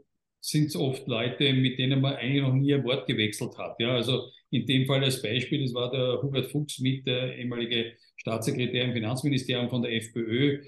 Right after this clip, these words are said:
äh, den, den ich natürlich kannte, aber ich habe mit dem noch nie ein Wort gewechselt gehabt. Und es war natürlich schon noch interessant, immer wieder auch persönlich ein bisschen, äh, sich austauschen zu können. Das heißt, wir hatten Vertreter, je einen Vertreter oder Vertreterin, äh, von jeder Partei dabei. Also,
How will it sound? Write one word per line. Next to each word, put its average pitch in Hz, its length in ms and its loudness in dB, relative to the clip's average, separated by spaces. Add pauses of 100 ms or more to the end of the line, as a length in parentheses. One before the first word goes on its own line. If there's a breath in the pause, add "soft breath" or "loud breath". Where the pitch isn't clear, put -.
(240 loud breath)
äh, 131 220 -2
den, 135 440 -2
den 131 140 4
ich 123 80 4
natürlich 123 440 2
kannte, 143 440 0
aber 123 220 -2
ich 117 40 0
habe 123 140 0
mit 117 140 -2
dem 120 400 0
noch 113 160 -4
nie 123 200 2
ein 113 140 0
Wort 120 220 0
gewechselt 110 480 -2
gehabt. 117 340 -2 (300 loud breath)
Und - 180 0
es 131 100 4
war 143 100 4
natürlich 147 400 4
schon 143 220 2
noch 151 160 2
interessant, 131 640 -2
immer 135 240 0
wieder 127 300 0
auch 123 120 -2
persönlich 123 540 -2
ein 110 140 -6
bisschen, 120 340 -4
äh, 113 300 -6
sich 113 200 -6
austauschen 107 520 -8
zu - 120 -12
können. 98 300 -8 (380 loud breath)
Das 170 160 2
heißt, 165 220 4
wir 175 140 2
hatten 160 360 2
Vertreter, 156 840 2
je 156 240 0
einen 151 240 0
Vertreter 139 520 -2
oder 135 120 0
Vertreterin, 139 800 0
äh, 135 400 -4
von 135 280 0
jeder 131 200 -2
Partei 110 360 -2
dabei. 123 540 0
Also, 123 380 -2